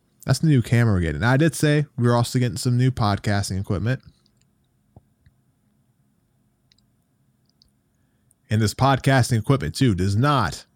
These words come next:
fuck around. It is, it is best, it's the best shit you can probably buy. And the crazy part is, I was like, "Oh, fuck. This can cost, like, ten grand easily. Easily cost ten thousand dollars." But no, no,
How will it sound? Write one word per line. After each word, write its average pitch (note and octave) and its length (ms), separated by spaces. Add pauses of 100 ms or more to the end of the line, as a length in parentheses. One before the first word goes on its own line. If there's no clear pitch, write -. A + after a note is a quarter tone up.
fuck - 420
around. F#2 500
It G#2 140
is, E2+ 320
it A2 220
is G2 260
best, F#2+ 580
it's - 180
the C#3+ 80
best A2 240
shit - 220
you F#2 140
can F2+ 140
probably F2 280
buy. D#2 440 (440)
And B2+ 180
the B2+ 80
crazy D#3 440
part B2 280
is, A#2 400 (420)
I A#2+ 120
was B2+ 100
like, G#2+ 160
"Oh, G#2 160
fuck. - 480 (260)
This A#2 180
can A#2+ 140
cost, G2+ 380
like, F#2 180
ten C3 280
grand G#2+ 440 (160)
easily. G2 680 (340)
Easily C#3+ 460
cost A#2 340
ten A2 180
thousand G#2 400
dollars." G2+ 460
But C#3+ 180
no, G3 420 (600)
no, G3+ 360